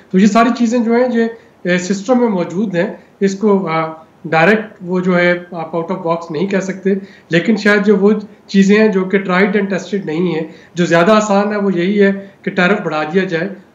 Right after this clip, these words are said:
और आज का जो फाइनेंस minister का message था वो गालिबन ये कहना चाह रहे हैं कि वो इन चीज़ों की तरफ भी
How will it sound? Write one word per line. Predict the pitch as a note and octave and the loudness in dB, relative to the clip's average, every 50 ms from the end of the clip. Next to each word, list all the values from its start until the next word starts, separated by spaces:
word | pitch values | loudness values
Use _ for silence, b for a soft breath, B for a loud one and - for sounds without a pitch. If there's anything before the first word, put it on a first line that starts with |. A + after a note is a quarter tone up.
| _ F3+ | _ -4
और | F3 F3 | 0 0
आज | F3 F3 F#3 F#3 | 2 0 0 -2
का | - A3 | -2 -2
जो | G3+ G#3 G3 | -2 -2 -2
फाइनेंस | G3 - F#3 F#3 F3+ | -2 -2 -2 -2 -2
minister | - - F3+ E3 - - G3 | -4 -6 -8 -8 -6 -8 -6
का | F#3+ G3 F3+ | -4 -4 -2
message | D#3 D3 C#3 - G3+ F#3+ - F#3+ | -2 -4 -6 -6 -10 -6 -4 -2
था | |
वो | F#3 F3+ F3 E3+ E3+ E3+ B B B B B B C#3+ | -2 0 2 0 0 -2 B B B B B B 0
गालिबन | D#3 E3+ F#3 F#3 G#3 G#3 F#3+ | 0 2 4 4 4 4 4
ये | F#3+ F#3 | 2 2
कहना | F#3+ F#3 E3+ E3+ | 0 0 0 0
चाह | E3 E3 E3 D3+ | -2 -2 -2 -2
रहे | D3+ D#3+ E3 | 2 2 2
हैं | E3+ E3+ - | 2 0 -2
कि | F3 | -4
वो | E3 E3+ | -2 -2
इन | F3 | -4
चीज़ों | E3+ - E3+ D3+ D#3+ D3+ | -4 -6 -8 -6 -6 -8
की | D#3 - | -8 -8
तरफ | - C#3+ D3 C#3 | -6 -6 -6 -6
भी | C3 B2+ D3+ | -2 -4 -4